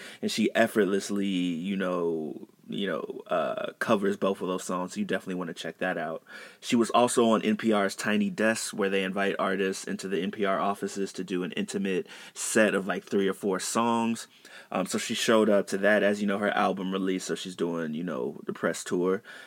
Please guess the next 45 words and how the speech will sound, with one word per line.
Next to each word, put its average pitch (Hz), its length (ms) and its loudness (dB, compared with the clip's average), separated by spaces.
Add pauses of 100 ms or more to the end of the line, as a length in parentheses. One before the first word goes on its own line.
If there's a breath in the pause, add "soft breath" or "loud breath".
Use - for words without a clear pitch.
for 92 140 -2
that. 95 400 2 (400 loud breath)
And 107 160 2
she 123 160 2
performed 110 640 4
On 113 200 6
My 98 160 4
Mind, 113 580 4
Teenage 110 420 2
Fantasy, 107 560 0
and 110 280 2
Blue 101 180 0
Lights, 98 440 0
th-, 107 140 -8
three 123 540 4
amazing 110 560 6
songs. 104 480 0
She 110 120 -2
definitely 110 500 0
chose 107 360 2
correctly. 104 560 0 (440 loud breath)
Um, 107 260 6
so 110 160 4
you 110 160 6
definitely 107 360 2
wanna 101 200 2
check 98 240 -2
out 92 140 -2
that 107 180 2
performance. 104 480 0
And 110 100 0
as 127 300 2
you 113 80 4
know, 101 320 2 (220 loud breath)
everything 131 340 4
I 117 60 4
talk 110 260 0
about 101 320 0
in 95 200 -2
this, 98 380 -2 (520 loud breath)
uh, 95 240 2
segment 95 640 -2
can 110 180 -2
be 101 100 0
found 98 480 -2